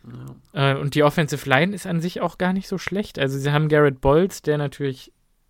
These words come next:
Speaker 2: auf Left Tackle echt eine, eine Nummer ist. Also ein sehr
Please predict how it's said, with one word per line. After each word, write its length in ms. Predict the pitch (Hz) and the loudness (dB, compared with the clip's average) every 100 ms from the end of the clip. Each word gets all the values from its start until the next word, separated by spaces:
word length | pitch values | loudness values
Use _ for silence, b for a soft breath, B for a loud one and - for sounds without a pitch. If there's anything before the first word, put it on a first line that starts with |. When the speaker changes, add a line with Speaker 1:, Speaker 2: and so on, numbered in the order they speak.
| _ _ _ _ _ | _ _ _ _ _
Speaker 2:
auf 220 | - 143 143 | -6 -4 0
Left 240 | 147 - | 0 0
Tackle 320 | 156 147 147 | -4 -2 -2
echt 420 | - 147 - - - 202 185 | 0 -4 -6 -16 -16 -14 -8
eine, 400 | 139 135 135 156 156 - - 175 175 | -6 -4 -6 -10 -16 -18 -20 -20 -18
eine 220 | - 143 135 | -12 -6 -2
Nummer 380 | 143 165 175 | 0 2 0
ist. 240 | 180 190 - b b b | -4 -8 -14 b b b
Also 180 | 135 131 | -4 -2
ein 160 | 135 | -2
sehr 300 | 131 139 151 | -2 -2 -2